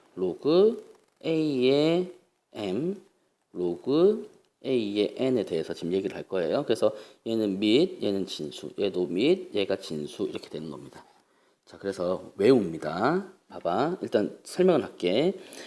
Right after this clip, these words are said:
A의 영승은 일이지. 그래서 로그 일, A의 일은,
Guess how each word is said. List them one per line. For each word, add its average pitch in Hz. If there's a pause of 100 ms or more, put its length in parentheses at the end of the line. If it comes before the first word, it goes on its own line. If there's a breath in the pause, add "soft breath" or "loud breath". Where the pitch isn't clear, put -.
(360 loud breath)
A의 170
영승은 147
일이지. 147 (800)
그래서 127
로그 135
일, 113
A의 131
일은, 165